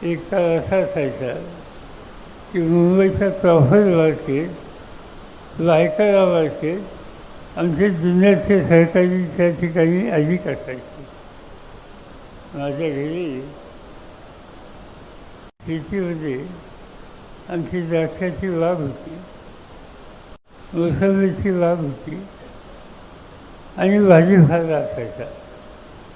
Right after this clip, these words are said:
कधीतरी एखाद्या शनिवारी सुट्टी असली तर आई सांगायची की, "हा माल मुंबईला घेऊन जा."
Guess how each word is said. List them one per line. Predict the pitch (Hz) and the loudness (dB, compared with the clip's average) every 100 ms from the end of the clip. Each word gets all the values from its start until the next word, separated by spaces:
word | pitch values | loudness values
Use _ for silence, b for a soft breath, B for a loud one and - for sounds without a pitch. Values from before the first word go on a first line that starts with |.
| - - - - - | -20 -20 -20 -20 -6
कधीतरी | 185 190 220 190 208 208 | -2 -2 -2 -4 -2 -2
एखाद्या | 202 190 196 208 208 196 | -2 -2 -2 -2 -4 -4
शनिवारी | 175 185 185 190 185 | -4 -2 -2 -4 -8
सुट्टी | - 190 - 226 | -6 -8 -2 2
असली | 185 - 180 151 131 165 - - - - - - - - - - - - | 2 0 -4 -4 -4 -8 -14 -20 -20 -20 -20 -20 -20 -20 -20 -20 -18 -6
तर | 196 | -2
आई | 175 214 214 | 0 0 -2
सांगायची | - 180 175 190 190 - 139 165 202 190 - - - - - - - - - - - - - | -2 -4 -2 -4 -4 -6 -8 -8 -10 -16 -18 -20 -20 -20 -20 -20 -20 -20 -20 -20 -20 -14 -4
की, | |
"हा | 180 202 | -2 0
माल | 196 180 208 | 0 2 2
मुंबईला | 208 202 185 180 185 196 202 214 | 0 0 2 2 4 4 4 4
घेऊन | 180 160 170 165 | 4 4 4 2
जा." | 143 | 0